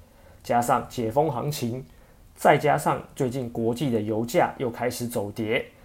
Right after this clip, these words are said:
这些都算是利多，都算是对航空的利多。所以呢，航空股这几天的表现就相对的强势嘛。但是我还是一句老话，你如果不是高手，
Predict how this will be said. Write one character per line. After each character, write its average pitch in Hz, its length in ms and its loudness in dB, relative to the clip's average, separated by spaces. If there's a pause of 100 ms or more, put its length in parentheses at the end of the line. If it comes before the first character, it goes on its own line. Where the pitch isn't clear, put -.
(260)
这 196 140 0
些 156 240 4
都 135 160 2
算 127 160 2
是 123 140 -2
利 135 260 2
多， 117 340 0 (240)
都 123 140 2
算 123 160 0
是 120 100 -6
对 123 160 0
航 110 200 -6
空 117 180 -8
的 113 80 -4
利 120 160 -2
多。 113 340 -2 (360)
所 180 180 2
以 190 60 6
呢， 147 320 0 (180)
航 131 240 -4
空 175 240 2
股 113 160 -2
这 139 140 0
几 107 100 -4
天 127 160 -2
的 117 80 -2
表 113 180 -6
现 110 260 -2
就 120 140 -4
相 117 240 -4
对 120 160 -2
的 104 80 -4
强 104 300 -10
势 123 240 -2
嘛。 - 220 -6 (600)
但 151 140 4
是 135 220 0
我 110 100 -4
还 107 100 -4
是 127 160 -4
一 120 60 0
句 123 140 -2
老 101 180 -2
话， 113 340 2 (420)
你 135 200 -2
如 139 260 4
果 165 140 8
不 120 180 -2
是 143 160 -2
高 131 220 0
手， - 260 -6